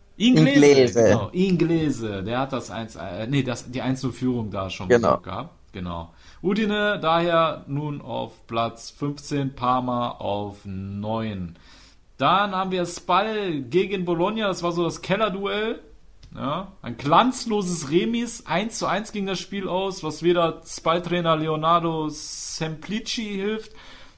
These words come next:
Speaker 1: noch der Coach der Gäste, Pippo Inzaghi. Spal auf sechzehn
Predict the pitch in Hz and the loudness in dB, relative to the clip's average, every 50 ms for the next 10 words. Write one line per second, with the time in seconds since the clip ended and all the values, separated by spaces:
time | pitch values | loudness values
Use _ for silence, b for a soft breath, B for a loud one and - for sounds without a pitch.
0 | b b 127 143 175 180 - - - - 175 175 175 175 175 175 175 - - 165 | b b 0 2 2 2 0 -2 -4 0 0 0 0 0 -2 -2 -2 -2 -4 -4
1 | 151 156 180 185 180 - 160 143 147 170 170 170 170 151 139 135 131 143 156 160 | -2 -2 -2 -4 -4 -6 -8 -6 -6 -6 -8 -4 -2 -2 -2 0 0 2 2 4
2 | 175 180 170 165 160 147 151 - - - 151 156 165 175 170 147 - - 127 160 | 4 2 0 -2 -2 -4 -6 -8 -6 0 2 2 2 2 0 -2 -2 -2 0 0
3 | 170 175 175 - 131 127 143 175 196 - - - - - 190 190 190 196 190 202 | 0 -2 -4 -6 -6 -2 -2 -2 -2 -2 -6 -8 -4 -2 0 0 0 -2 -6 -8
4 | 202 - | -10 -14